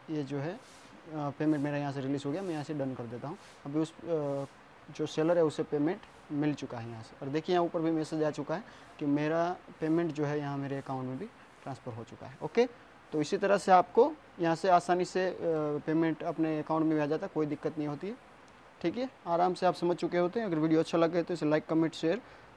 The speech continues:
कर दीजिएगा, साथ ही साथ सब्सक्राइब कर दीजिए, क्योंकि knowledgefull वीडियो आपको यहीं मिलने वाली है।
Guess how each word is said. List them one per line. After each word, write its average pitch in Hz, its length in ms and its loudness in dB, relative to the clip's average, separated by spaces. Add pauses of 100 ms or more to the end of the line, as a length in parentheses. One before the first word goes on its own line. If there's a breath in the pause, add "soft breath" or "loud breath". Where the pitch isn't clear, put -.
(300)
कर 151 120 0
दीजिएगा, 143 420 0
साथ 160 160 -2
ही 143 60 -6
साथ 151 100 -2
सब्सक्राइब 156 420 0
कर 160 100 0
दीजिए, 170 220 -2
क्योंकि 180 200 -4
knowledgefull 151 360 2
वीडियो 139 260 0
आपको 143 180 -4
यहीं 147 240 -6
मिलने 139 260 -2
वाली 113 200 -8
है। 117 280 -18